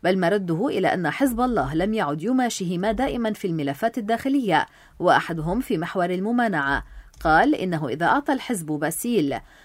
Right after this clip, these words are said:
ما يريده وأراد القتال في أفغانستان سيكون جبران إلى جانبهم.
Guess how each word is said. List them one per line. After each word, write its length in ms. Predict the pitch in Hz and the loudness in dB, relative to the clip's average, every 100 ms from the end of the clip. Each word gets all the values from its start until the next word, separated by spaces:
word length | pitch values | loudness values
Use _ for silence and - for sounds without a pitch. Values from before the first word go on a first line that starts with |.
| - _ - | -20 _ 0
ما 140 | 233 392 370 | 2 4 4
يريده 400 | 220 143 160 240 | 2 0 0 2
وأراد 400 | 220 160 233 226 | 4 4 4 2
القتال 540 | 226 247 262 294 151 | 0 0 0 0 0
في 220 | - 262 | -2 -2
أفغانستان 840 | 294 285 285 254 254 247 233 240 233 - | -2 2 2 2 0 0 2 2 -2 -4
سيكون 540 | - 175 135 139 208 | -4 -2 -2 -2 -2
جبران 500 | 233 226 208 214 202 | 0 0 0 0 -2
إلى 300 | 208 156 151 | -2 -2 0
جانبهم. 680 | 151 185 247 180 135 151 143 | -2 0 0 0 -4 -6 -6